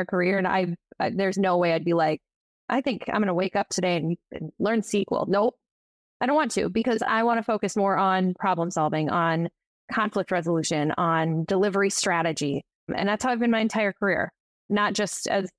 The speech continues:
the, the leader of a delivery organization, but when I was a P M, I had no interest in understanding the ins and outs and, like, all of the details of the technology. I had to understand the risks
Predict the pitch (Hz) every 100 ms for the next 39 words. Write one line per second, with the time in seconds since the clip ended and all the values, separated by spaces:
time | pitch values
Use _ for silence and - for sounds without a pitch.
0 | _ - - 107 156 185 190 175 - 190
1 | 214 190 180 175 180 170 175 160 170 185
2 | 269 214 180 170 190 190 185 180 - 180
3 | 165 208 - 190 190 185 190 208 196 190
4 | 175 - - 185 190 190 190 - 196 175
5 | 180 202 208 226 233 _ _ _ 190 196
6 | - 214 226 214 196 180 180 - 196 180
7 | 175 - 202 196 185 180 180 165 165 156
8 | 147 - 165 - 131 104 92 185 _ _
9 | - 220 233 226 214 214 185 165 240 220
10 | - - -